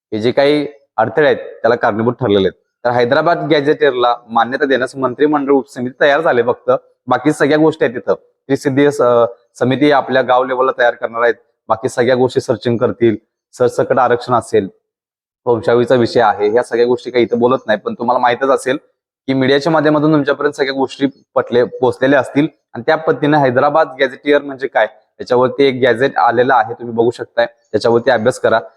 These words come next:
तर हैदराबाद गॅझेटियरला मान्यता देण्यास मंत्रिमंडळ उपसमिती तयार झालेली आहे. दुसरी गोष्ट, साता-, सातारा गॅझेटियर, पुणे व औंध संस्थान गॅझेटियर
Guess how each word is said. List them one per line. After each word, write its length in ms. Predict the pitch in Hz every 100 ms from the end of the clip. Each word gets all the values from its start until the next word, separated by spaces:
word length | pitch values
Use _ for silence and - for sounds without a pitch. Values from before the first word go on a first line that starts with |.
| _
तर 60 | 127
हैदराबाद 480 | 127 123 151 160 156
गॅझेटियरला 460 | 151 143 151 143
मान्यता 280 | 139 127 127
देण्यास 300 | 123 131 131 127
मंत्रिमंडळ 680 | 120 120 139 160 151 120
उपसमिती 440 | 120 117 - 120 143
तयार 200 | 147 110
झालेली 260 | 104 90 90
आहे. 160 | 85 _ _ _ 113
दुसरी 220 | 123 165
गोष्ट, 220 | 147 - - _ _ _ _
साता-, 500 | - 135 160 160 -
सातारा 380 | - 135 160 165
गॅझेटियर, 480 | 156 156 156 156
पुणे 360 | 151 - 147 160
व 100 | 160
औंध 320 | 151 143 143
संस्थान 520 | 147 143 123 - 139
गॅझेटियर 420 | 127 117 120 131